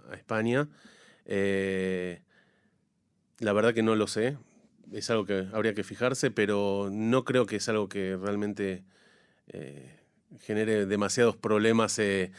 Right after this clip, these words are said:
<laughs> con, con la relación en España. La relación en, con España es buena. Eh, hubieron unos años difíciles con, eh, con, con algunas personas dentro de, de la embajada y la,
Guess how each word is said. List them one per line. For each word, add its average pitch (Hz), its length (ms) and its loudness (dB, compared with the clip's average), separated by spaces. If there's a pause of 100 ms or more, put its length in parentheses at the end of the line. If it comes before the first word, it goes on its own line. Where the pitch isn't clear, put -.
(120)
<laughs> - 180 -20
con, - 120 -4 (560)
con 123 160 4
la 120 100 6
relación 110 420 4
en 107 80 2
España. 95 520 -2
La 104 160 0
relación 110 380 0
en, 120 160 2 (140)
con 107 160 -4
España 131 520 0
es 101 140 -10
buena. 127 480 2 (640)
Eh, 95 840 -2 (640)
hubieron 113 340 2
unos 117 280 2
años 120 340 2
difíciles 127 920 0 (100)
con, 101 320 -4
eh, 95 240 -4 (140)
con, 95 640 -6 (720)
con 104 120 -4
algunas 117 280 2
personas 110 380 -2
dentro 107 420 0
de, 95 180 -2
de 101 160 -8
la 101 80 -4
embajada 104 400 -2
y 117 40 0
la, 107 80 -2